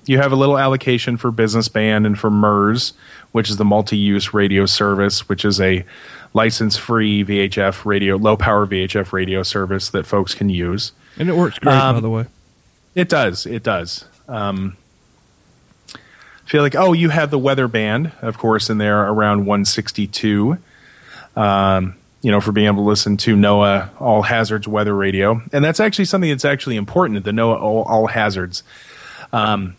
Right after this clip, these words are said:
Speaker 1: because weather radio is more than weather radio. The, uh, <clears throat> I don't know if you know this, but they can use that,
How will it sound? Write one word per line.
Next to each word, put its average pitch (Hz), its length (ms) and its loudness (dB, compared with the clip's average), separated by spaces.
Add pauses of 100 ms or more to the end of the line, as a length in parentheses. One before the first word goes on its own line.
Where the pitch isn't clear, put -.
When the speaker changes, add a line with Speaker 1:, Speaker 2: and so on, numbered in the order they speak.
(100)
Speaker 1:
because 117 220 -2
weather 208 280 2
radio 160 320 2
is 104 140 0
more 113 200 0
than 104 140 -2
weather 110 220 2
radio. 92 400 -6
The, 113 280 0
uh, 107 220 0
<clears throat> - 40 -6
I 147 460 2
don't 170 100 2
know 165 100 4
if 147 120 -2
you 113 100 -4
know 127 220 2
this, 92 220 -2
but 110 160 -4
they 151 160 0
can 180 160 0
use 131 320 2
that, 117 380 0